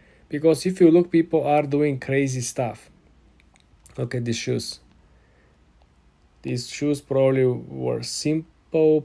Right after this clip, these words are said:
plain Nike Air Jordan, and people just customize it like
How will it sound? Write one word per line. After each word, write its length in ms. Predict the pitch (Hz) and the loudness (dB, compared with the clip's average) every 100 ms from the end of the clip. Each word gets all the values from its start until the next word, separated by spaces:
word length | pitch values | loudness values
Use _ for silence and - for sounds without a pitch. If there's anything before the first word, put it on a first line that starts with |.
| - | -4
plain 600 | - 147 147 143 143 139 131 - | 0 4 4 4 -2 -6 -12 -8
Nike 720 | 123 127 135 131 135 131 127 - _ _ - | -2 0 -2 -4 -4 -4 -4 -10 _ _ -6
Air 220 | 127 127 | -2 -2
Jordan, 500 | 117 123 131 120 107 _ _ | 0 0 0 -2 -4 _ _
and 180 | 120 117 | -10 -6
people 380 | 127 131 135 127 | -6 -4 -4 -4
just 320 | 120 131 - | -2 -6 -6
customize 560 | 131 123 127 117 110 110 | -8 -8 -6 -4 -2 -4
it 160 | 113 | -4
like 260 | 117 110 | -4 -6